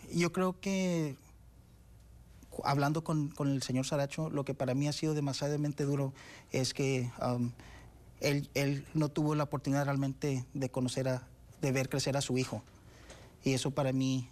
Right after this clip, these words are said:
es algo muy doloroso. Ah, eh, cargo dentro de mí el dolor de mi cliente, que él perdió a su hijo a una edad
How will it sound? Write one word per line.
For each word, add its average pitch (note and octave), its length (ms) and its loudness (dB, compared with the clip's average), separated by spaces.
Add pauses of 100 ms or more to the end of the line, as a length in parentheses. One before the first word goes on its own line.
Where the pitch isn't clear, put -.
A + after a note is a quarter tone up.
es C3 200 -2
algo B2+ 140 2
muy C3 140 2
doloroso. C3 600 0 (180)
Ah, B2 300 0 (540)
eh, A#2+ 260 2 (480)
cargo D#3 300 2
dentro D#3+ 240 0
de D3 100 2
mí D3+ 380 0
el C3+ 180 0
dolor C3+ 380 0
de C3+ 60 0
mi B2+ 100 0
cliente, C3+ 400 -2 (400)
que B2+ 140 0
él B2+ 100 2
perdió B2+ 300 0
a B2+ 40 -2
su - 140 -2
hijo B2+ 180 0
a B2 40 0
una B2+ 120 2
edad B2 160 0